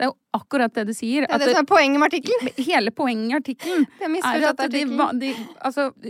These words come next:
Speaker 1: yrkene folk har med rigide arbeidstider, det går ikke opp.
Speaker 2: Jeg vet. Og så er det en som sier, "Reduser levekostnader og levestandard." Så kan en gå ned i stilling dertil. Er du gæren? Det går ikke i det hele tatt.
Speaker 1: Nei.
Speaker 2: Jo, jeg bosatte oss på Nesodden fordi det var billig, jo.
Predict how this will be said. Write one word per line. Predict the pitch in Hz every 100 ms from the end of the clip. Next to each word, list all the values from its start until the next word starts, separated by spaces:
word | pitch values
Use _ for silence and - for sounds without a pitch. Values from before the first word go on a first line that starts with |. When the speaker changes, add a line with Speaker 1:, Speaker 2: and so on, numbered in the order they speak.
| -
Speaker 1:
yrkene | 262 196 - 202 247
folk | - 226 262 -
har | 240 269 285 - _
med | 254 254
rigide | 214 220 196 240
arbeidstider, | 196 196 - 214 196 277 269 214
det | 247
går | 208 208 180
ikke | 214 -
opp. | - - _ _ _ -
Speaker 2:
Jeg | 285
vet. | 277 302 -
Og | 277
så | 311
er |
det | 269
en | 254
som | 285
sier, | 277 254
"Reduser | 240 262 - - 233 240
levekostnader | 220 175 202 196 185 196
og | 202
levestandard." | - 175 170 196 214 _ _ _ _
Så | - - 214
kan | 233 220 - 202
en | 196 202 180
gå | 185
ned | 185 175 180
i | 208
stilling | - 190 180 202
dertil. | 185 240 240 -
Er | 233
du | 247 285 _ _
gæren? | 320 220 233
Det | 254
går | 233 214
ikke | 233
i | 262
det | 262 -
hele | 370 302 202 180
tatt. | - 415
Speaker 1:
Nei. | 208 220 - - - -
Speaker 2:
Jo, | 320
jeg | 294
bosatte | 330 294 247 285
oss | 277 - _
på | -
Nesodden | 330 285 254 247 262
fordi | 269 269
det |
var | 262
billig, | 262 226 285
jo. | 294